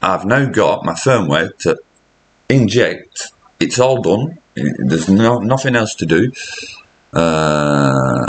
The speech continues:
I've got that to inject into the S T M, which is S T M thirty-two link utility.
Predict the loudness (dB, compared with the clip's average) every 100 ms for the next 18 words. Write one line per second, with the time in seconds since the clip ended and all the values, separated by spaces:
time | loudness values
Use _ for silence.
0 | -2 -4 0 0 0 -2 -6 -6 0 2
1 | 2 2 0 -6 -18 -20 _ _ -2 -2
2 | 0 0 0 0 -6 _ _ _ _ _
3 | 0 2 2 0 -2 2 2 0 -8 -10
4 | _ _ _ _ _ _ _ _ -2 0
5 | 0 -2 -2 -4 -2 -2 -2 -2 0 2
6 | -2 -8 _ _ _ _ 0 0 0 -8
7 | -2 0 0 -4 -4 -4 -2 -2 -2 0
8 | -2